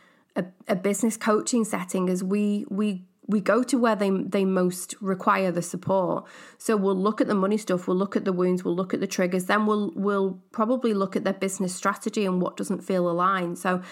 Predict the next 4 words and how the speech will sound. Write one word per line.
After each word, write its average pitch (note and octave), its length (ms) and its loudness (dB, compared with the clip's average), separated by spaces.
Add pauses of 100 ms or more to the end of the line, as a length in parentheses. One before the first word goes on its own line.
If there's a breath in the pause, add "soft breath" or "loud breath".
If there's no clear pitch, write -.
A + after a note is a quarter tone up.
(400 loud breath)
we're G3+ 180 0
fluidly A3 680 2
moving G3 440 2
through, F#3 540 -2